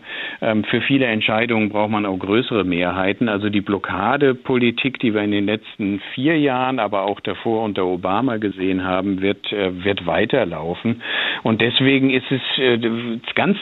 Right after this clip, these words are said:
zentral, dass Biden es schafft, auch den moderaten Flügel der Republikaner wieder in den politischen Diskurs einzubeziehen,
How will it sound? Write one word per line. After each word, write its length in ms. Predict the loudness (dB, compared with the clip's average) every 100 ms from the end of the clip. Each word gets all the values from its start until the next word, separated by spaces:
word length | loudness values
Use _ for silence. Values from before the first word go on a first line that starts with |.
| 0
zentral, 480 | 0 0 0 2 2
dass 180 | 0
Biden 380 | 0 0 0 0
es 80 | 2
schafft, 500 | 0 0 -4 -8 -4
auch 320 | 2 4 2
den 200 | 2 2
moderaten 600 | 2 2 2 0 -2 -4
Flügel 380 | -4 0 2 2
der 160 | 0 -2
Republikaner 840 | -2 -2 -2 -2 0 0 0 0
wieder 200 | 0 0
in 160 | 2 0
den 80 |
politischen 500 | 0 -2 -2 -2 -2
Diskurs 480 | 0 -2 0 0 0
einzubeziehen, 920 | -2 -2 -2 0 -2 -2 -2 -2 -2